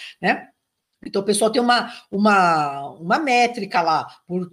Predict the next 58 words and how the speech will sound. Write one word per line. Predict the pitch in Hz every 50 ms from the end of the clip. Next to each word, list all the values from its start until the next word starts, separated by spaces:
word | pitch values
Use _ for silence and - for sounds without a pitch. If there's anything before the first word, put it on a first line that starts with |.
| - _ _
tanto | - 208 220 214 214 - 208 -
peso | - - 302 202 214 214 185 208 196
lá | 196 190
que | 190 -
você | - 226 220
tem, | - 220 208 233
você | 240 - 254
toma | - - 220 220 233 233 247 247 - - - _
não | - 208
sei | 208 - 247 240
quantas | 247 - 247 233 240 247 214
gramas | 208 214 226 226 220 220
de | 240 233
água | 208 196 214 220 208 214
lá | 208 202
por | 208 233 202
dia, | 147 165 185 208 247 240
que | 240 240
dá | 185 175 190 208 226 214 - - - _ _
mais | 185 202 208 208 247 277 320 -
ou | 262 214
menos, | 196 190 208 202
vamos | 220 226 208
pensar | 240 226 214 - -
assim, | 202 - - - 185 175
na | 170 170 180
média, | 185 180 185 202 214 190 175
vai, | 175 185 185 175 151
dois | 165 196 202 190 190
litros, | 180 175 196 220 233 208 220 -
dois | 202 190 190 190
litros | 196 202 202 - 185 214
e | 190
meio, | 185 185 185 190 202 208 196 - - - - - _
é, | 180 185 196 196 190 190 185 185 190
numa | 190 202 202
pessoa | 196 - 233 208 - 320 226 214 226
aí, | 190 143 - _ _ _
tá? | 165 190
Tem | 185 190 180
gente | 220 214 -
que | - 180
tem | 196 180
que | 185
tomar | - 208 190 196
um | 190
pouco | 196 208 202 247
mais, | 254 247 240 240
tem | 311 330
gente | 302 294 285
que | - -
tem | - 302
que | 294 -
tomar | 302 294 302 302
um | 294
pouco | 311 285 - 392 415
menos. | 381 269 170 139 139 - - - - - - -
Agora, | - 311 330 269 240 196 165 151 135 123 -